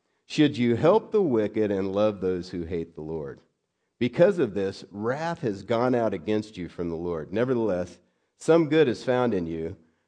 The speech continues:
for you destroyed the Asherahs out of the land." Those are, uh, other gods, false gods. "You destroyed them, and you've set your heart to seek God." Jehoshaphat lived in at Jerusalem.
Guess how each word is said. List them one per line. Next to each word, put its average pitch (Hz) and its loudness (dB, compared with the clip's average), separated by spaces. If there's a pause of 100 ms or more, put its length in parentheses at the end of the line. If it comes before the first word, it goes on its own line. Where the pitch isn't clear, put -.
for 117 2
you 123 4
destroyed 139 2
the 131 4
Asherahs 98 0
out 90 -4
of 87 -6
the 87 -8
land." 85 -6
Those 85 -6
are, 78 -8
uh, - -12
other 95 -2
gods, 76 -6
false 82 -6
gods. 76 -8 (600)
"You 98 -6
destroyed 143 2
them, 98 0
and 104 -4
you've 104 -4
set 147 0
your 165 0
heart 92 -4 (260)
to 95 -12
seek - -12
God." 85 -8
Jehoshaphat 90 -6
lived 92 -4
in 80 -6 (920)
at 95 -8
Jerusalem. 95 -6